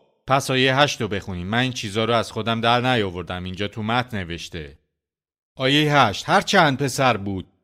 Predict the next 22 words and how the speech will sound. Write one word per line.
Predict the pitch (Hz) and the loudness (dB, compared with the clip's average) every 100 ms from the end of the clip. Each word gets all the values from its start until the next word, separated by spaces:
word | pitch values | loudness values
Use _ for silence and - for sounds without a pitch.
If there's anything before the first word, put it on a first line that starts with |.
| _ _ _ _ _ _ | _ _ _ _ _ _
با | 143 135 | 4 6
رنجی | 151 156 147 | 4 2 -2
که | 147 143 | -4 -6
کشید | 139 123 160 151 127 | -2 -2 0 -2 -4
اطاعت | 127 147 135 135 135 | -6 -2 0 0 0
را | 131 | 0
آموخت." | 127 113 135 131 - - | 0 2 2 0 -4 -2
بعضیاتون | 131 156 147 143 160 147 | 2 2 2 0 0 -2
میگین | 131 135 147 | 0 0 -2
"صبر | - 165 170 165 | 0 4 4 2
کن | 175 170 | -2 2
ببینم، | 170 165 147 127 | 2 2 2 2
اون | 135 | 2
پسر | 160 147 147 147 | 0 -2 0 -2
خدا | 156 156 165 | 0 4 4
بود، | 147 113 - | 4 0 -4
لازم | 127 147 135 170 | 2 4 4 4
نبود | 170 175 160 | 4 2 0
اطاعت | 147 143 131 127 | 0 2 0 -2
رو | 120 | -2
یاد | 123 107 | -2 -2
بگیره." | 110 98 98 92 76 | -6 -4 -4 -4 -8